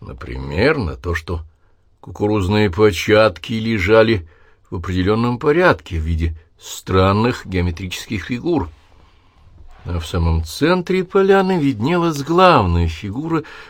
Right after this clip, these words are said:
выложенная не целыми початками, а отдельными зернами.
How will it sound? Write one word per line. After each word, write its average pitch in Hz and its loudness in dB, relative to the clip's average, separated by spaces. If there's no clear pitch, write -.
выложенная 117 2
не 95 0
целыми 101 0
початками, 87 -2
а - -6
отдельными 82 0
зернами. 101 2